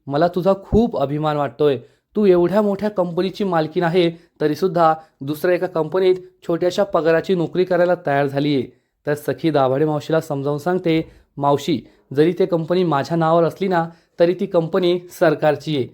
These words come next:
ती कंपनी उभारण्यात किंवा मोठी करण्यात माझा कोणताच सहभाग नाही आहे, म्हणून मला त्याचं काहीच वाटत नाही." सगळ्यांना ही गोष्ट पटते. सखी कान्हासमोर येते आणि म्हणते, "तुला तर आनंद झालाय की मला नोकरी मिळाली आहे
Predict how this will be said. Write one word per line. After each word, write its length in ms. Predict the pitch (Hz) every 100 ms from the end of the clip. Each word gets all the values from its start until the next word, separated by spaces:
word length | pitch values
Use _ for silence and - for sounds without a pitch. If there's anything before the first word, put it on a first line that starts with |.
| _ _
ती 60 | 180
कंपनी 400 | 180 175 170 190
उभारण्यात 480 | 170 139 139 147 131 - _ _
किंवा 160 | 160
मोठी 300 | 147 135 147
करण्यात 360 | 143 175 165 156 165 _ _
माझा 280 | 143 143 180
कोणताच 640 | 175 160 156 151 185 185
सहभाग 380 | 170 151 151 143
नाही 240 | 147 147
आहे, 100 | 135 - _ _
म्हणून 340 | 135 190 180 175 175 _ -
मला 280 | 185 175 180 _ -
त्याचं 200 | 190 220
काहीच 440 | 220 160 160 208
वाटत 340 | 170 139 147
नाही." 200 | 135 131 110 _ _ _
सगळ्यांना 340 | 143 151 165
ही 120 | 180 190
गोष्ट 280 | 175 175
पटते. 640 | 185 175 135 - 139 113 - _ _ _
सखी 480 | 196 196 165 160 165 _
कान्हासमोर 560 | 147 147 180 185 170 160
येते 420 | 139 143 113 - -
आणि 180 | 127
म्हणते, 520 | 123 180 190 160 165 - _ -
"तुला 180 | 151
तर 140 | 170 208
आनंद 320 | 185 180 190
झालाय 320 | 185 170 170 120 -
की 80 | 165
मला 200 | 175 185
नोकरी 300 | 180 156 156
मिळाली 340 | 156 147 147
आहे 100 | 139